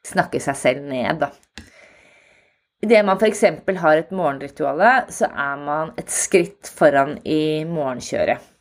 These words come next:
Du har koblet, eh, på hele, koblet hele deg på det ritualet. Det er som en slags aktiveringsknapp. Og i stedet for å hoppe på det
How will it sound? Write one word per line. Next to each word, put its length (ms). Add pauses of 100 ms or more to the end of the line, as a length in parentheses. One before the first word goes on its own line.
(200)
Du 160
har 160
koblet, 640 (160)
eh, 640 (320)
på 160
hele, 560 (480)
koblet 400
hele 240
deg 380
på 260
det 220
ritualet. 420
Det 80
er 140
som 120
en 60
slags 320
aktiveringsknapp. 2250 (720)
Og 80
i 80
stedet 400
for 80
å 140
hoppe 420
på 160
det 80